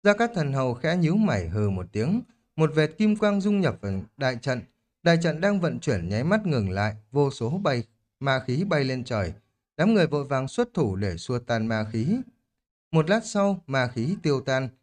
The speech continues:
nhưng không hề có tung tích của Thánh Hoàng ma tộc, chỉ có đỉnh núi đen thui bị ma khí ăn mòn. Đáng chết,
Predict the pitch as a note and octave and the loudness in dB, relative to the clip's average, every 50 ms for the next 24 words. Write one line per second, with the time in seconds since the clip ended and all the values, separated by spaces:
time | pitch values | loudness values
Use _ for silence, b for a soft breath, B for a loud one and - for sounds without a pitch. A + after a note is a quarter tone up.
0 | _ _ - G3 G#3 G#3 G3+ - G3 F3+ E3 C3+ G#2+ - C3+ - - C3+ A#2+ A2+ | _ _ 2 2 2 2 2 0 0 0 0 0 0 -2 -4 -4 -2 -2 -2 -2
1 | - - A3 G#3+ - A2 G#2+ - A#2 D#3 F3 E3+ C3 F#2 D#2+ F2+ A2 A2+ A#2 - | 0 -2 -2 -2 -2 -6 -6 -4 -4 -4 -2 -2 -4 -4 -4 -4 -4 -4 -4 -2
2 | - A2+ G#2+ A2 - _ _ _ _ _ - D#3+ D#3+ A3 A#3 G3+ E3+ B2 G#2+ G2+ | -4 -4 -4 -6 -12 _ _ _ _ _ -2 -2 0 2 2 2 2 0 0 0
3 | G2+ G#2+ C3+ E3+ E3+ D#3 C#3 C3 A#2+ - C#3+ D3+ D3+ C#3 A#2+ - _ _ - D3 | 0 0 0 0 0 0 -2 -2 -4 -4 -2 -2 -2 -2 -4 -6 _ _ -4 -4
4 | C#3+ B2+ A2 A#2+ A#2+ A#2 A#2+ - - A#2 C#3 G3+ - - F3+ F3 E3+ D#3+ B2 G#2 | -4 -2 -2 -2 -2 -2 -2 -4 -4 -4 -4 -4 -6 -4 -4 -2 0 0 0 0
5 | F2 E2 - - _ _ _ _ _ _ _ _ _ _ _ - G2+ G2 - A#2 | -2 -2 -6 -14 _ _ _ _ _ _ _ _ _ _ _ -8 -6 -6 -4 -4
6 | E3 E3+ E3 A3 A3+ A#3 | -4 -4 -2 0 0 0